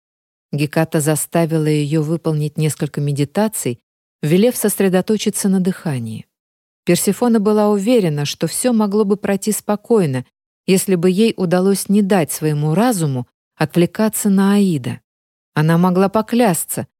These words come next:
что дважды он был прямо за ней. Богиня чувствовала его дыхание на своей коже,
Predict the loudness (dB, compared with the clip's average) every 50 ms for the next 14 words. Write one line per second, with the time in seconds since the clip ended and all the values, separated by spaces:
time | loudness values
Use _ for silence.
0 | _ _ -12 -2 0 0 2 2 2 2 2 2 2 2 0 0 0 -2 0 2
1 | 2 2 4 2 2 2 2 0 0 -2 0 0 2 2 2 2 0 0 0 -2
2 | -2 -2 -4 -4 -6 -8 -12 _ _ _ _ _ _ _ _ _ _ -2 0 0
3 | 0 2 0 0 0 0 -2 -4 -4 -2 -2 -2 -2 -4 -6 -4 -4 -4 -2 0
4 | 0 0 0 0 -2 -2 -2 -2 -4 -4 -2 -2 -4 -4 -2 -2 0 0 0 0
5 | -2 -2 -4 -4 -4 -6 -6 -6 -4 -4 -4 -4 -6 -6 -6 -6 -4 -4 -4 -4
6 | -6 -10 -14 -16